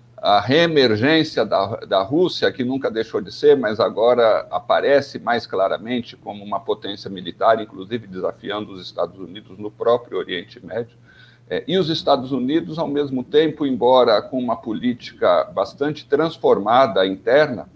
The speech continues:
mas parecem, é, é, insistir na, no, no, na tentativa de emparedar a China. É,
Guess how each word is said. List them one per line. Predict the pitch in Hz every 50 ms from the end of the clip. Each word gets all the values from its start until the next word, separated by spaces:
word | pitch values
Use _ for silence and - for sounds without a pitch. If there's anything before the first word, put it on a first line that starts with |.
| - - - - - _ _ -
mas | 87 98 104 113 123 135 151 156 160 151 - - - - - -
parecem, | - 127 117 127 143 147 151 147 - - 170 156 160 165 180 180 190 185 - 143 135 127 110 - -
é, | 104 113 98 85 82
é, | 101 110 98 98 85 80 82 67 64 60 62 - - 92 131
insistir | 139 135 - 190 190 185 - - - - 147 151 156 170 185 185 196 190 180 165 160
na, | - 139 139 135 135 131
no, | 127 127 131 135 131 - -
no, | - 120 120 120 - - - - 80 - - -
na | 101 110
tentativa | - 123 123 123 120 - - 147 135 139
de | 135 135 147
emparedar | 139 - - 139 139 139 131 113 107 117 139 143 143 139 - -
a | 120
China. | - - - - 135 120 - - - - - - - - - - _ _ _ _ _ _ _ _ _ _ _ _ _ _ _ _ 101
É, | 117 113 95 80 -